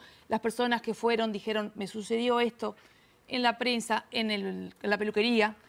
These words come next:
en el taxi". Algunos decían una cosa, otros otro. El acusado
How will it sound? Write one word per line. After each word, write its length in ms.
en 200
el 120
taxi". 480
Algunos 300
decían 260
una 140
cosa, 440
otros 380
otro. 400
El 140
acusado 720